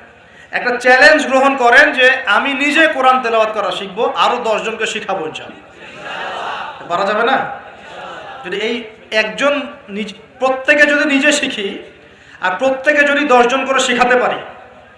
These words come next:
শোনেন, প্রত্যেকে যদি নিজে শিখি এবং নিজ নিজ পরিবার বা নিজের, আমার আন্ডারে যারা আছে, মনে করেন আপনি একজন, আহ, একটা গার্মেন্টসের মালিক, আপনার আন্ডারে অনেক মানুষ চাকরি করে না?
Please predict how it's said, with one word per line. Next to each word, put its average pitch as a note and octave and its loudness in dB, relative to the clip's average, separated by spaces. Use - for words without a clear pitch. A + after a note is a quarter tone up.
শোনেন, G3+ -6
প্রত্যেকে D4 2
যদি C#4+ -4
নিজে B3+ 0
শিখি A#3+ -2
এবং G#3+ -2
নিজ C4 0
নিজ D4 -4
পরিবার B3 2
বা F#3 -6
নিজের, A#3 0
আমার G#3 2
আন্ডারে B3 4
যারা A#3+ 4
আছে, G#3 -2
মনে B3+ 0
করেন C4 2
আপনি A#3+ 2
একজন, A3+ 0
আহ, F3+ 0
একটা G#3 -6
গার্মেন্টসের G#3+ 0
মালিক, D3+ -8
আপনার G#3+ 0
আন্ডারে A#3+ 4
অনেক B3 2
মানুষ B3 -2
চাকরি B3 0
করে B3+ 2
না? D#4 -2